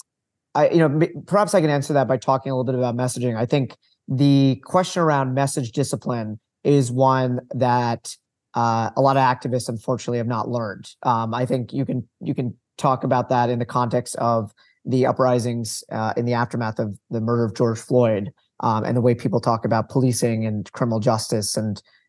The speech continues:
um, and crime. Um, I also think there's, uh, you know, I, I, I was really, I, I was dismayed by the fact that, a, you know, a lot of the, um, a lot of progressive activists were not, uh,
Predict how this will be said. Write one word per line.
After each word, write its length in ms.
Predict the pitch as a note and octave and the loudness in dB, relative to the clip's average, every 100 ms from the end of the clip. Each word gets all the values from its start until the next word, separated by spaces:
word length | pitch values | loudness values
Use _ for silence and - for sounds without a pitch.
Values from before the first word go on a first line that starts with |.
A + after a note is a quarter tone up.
| - | -2
um, 380 | A2 G#2+ G#2 G#2 _ _ _ _ - - | 0 2 0 -6 _ _ _ _ -10 -2
and 140 | C#3+ | 0
crime. 500 | A#2 D#3 C3+ B2+ A#2 - _ _ | 2 2 4 2 0 -4 _ _
Um, 420 | B2 B2+ B2 A#2 - - | 2 4 2 -2 -6 0
I 100 | D#3 | 4
also 240 | E3+ E3 F3 | 4 4 2
think 220 | E3 C#3+ | 2 4
there's, 460 | D#3+ D3 C#3+ - - | 4 4 0 -6 -4
uh, 440 | C3+ C#3 C3+ C3 B2+ - - | 0 2 4 4 2 -2 -4
you 100 | E3 | 0
know, 60 | |
I, 300 | D#3 D#3 D3 - | 2 2 0 0
I, 200 | D3+ D3+ | 0 0
I 100 | D#3+ | 0
was 200 | D#3+ D3 | 2 2
really, 300 | F3 F#3 E3 - _ _ - | 2 0 0 -6 _ _ -12
I, 120 | A2+ - - | -10 -8 -2
I 40 | D3+ | 2
was 140 | D3 | 2
dismayed 500 | D3+ - E3 F3+ E3+ | 2 2 4 6 4
by 100 | C#3+ | 2
the 80 | C3+ | 0
fact 320 | - C3+ - | 0 0 0
that, 160 | C3 B2 _ - | -2 -4 _ -4
a, 60 | |
you 380 | B2+ A#2+ _ - | -4 -4 _ 0
know, 60 | B2+ | 2
a 20 | |
lot 300 | A#2 C3 C#3 | 4 4 6
of 160 | C#3+ A#2+ | 4 4
the, 120 | C3 _ _ | 0 _ _
um, 480 | B2 A#2+ A#2+ A2+ A2 - _ _ _ _ | 0 0 0 -2 -6 -10 _ _ _ _
a 60 | C#3 | 2
lot 100 | C#3 | 2
of 60 | |
progressive 340 | C3+ C#3 C#3 C#3 | 2 2 2 2
activists 460 | B2+ B2 C3+ - | 0 0 -2 -2
were 160 | C3+ C3+ | -2 0
not, 500 | C3+ C3+ C3+ - - - _ _ - | 4 4 2 -2 -10 -16 _ _ -4
uh, 300 | B2 A#2+ | 0 2